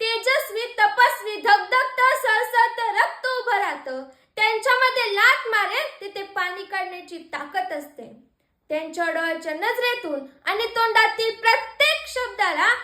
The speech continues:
शस्त्रासारखी धार असते. तो आहे आजचा तरुण.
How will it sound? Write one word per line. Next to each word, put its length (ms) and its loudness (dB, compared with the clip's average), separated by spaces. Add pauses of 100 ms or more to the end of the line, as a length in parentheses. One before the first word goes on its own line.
(140)
शस्त्रासारखी 1000 2
धार 480 4
असते. 640 -6
तो 60 -2
आहे 340 0
आजचा 440 -6
तरुण. 520 -14